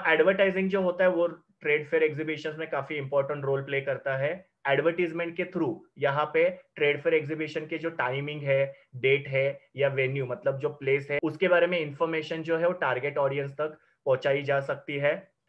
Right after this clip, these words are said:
फिर बाद में कोई स्पेशल ऑफर्स वगैरह होंगे तो उसके बारे में भी वहाँ पे एडवर्टाइजमेंट में बताया जा सकता है।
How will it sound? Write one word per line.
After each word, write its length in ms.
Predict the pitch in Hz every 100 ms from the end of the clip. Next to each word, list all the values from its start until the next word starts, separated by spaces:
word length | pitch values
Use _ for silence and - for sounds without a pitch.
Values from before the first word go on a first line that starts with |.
| _
फिर 100 | 185
बाद 200 | 170 170
में 100 | 180
कोई 160 | 185 185
स्पेशल 440 | 185 156 143 165
ऑफर्स 480 | 160 127 - 156 156
वगैरह 280 | 151 156 156
होंगे 300 | 151 147 156
तो 120 | 156
उसके 240 | 135 - 147
बारे 220 | 143 147
में 120 | 147
भी 120 | 156 156
वहाँ 260 | 139 135
पे 120 | 131
एडवर्टाइजमेंट 580 | 147 123 131 139 131 135
में 80 | 143
बताया 300 | 135 131 135
जा 140 | 131 131
सकता 320 | 131 127 139
है। 260 | 131 139 -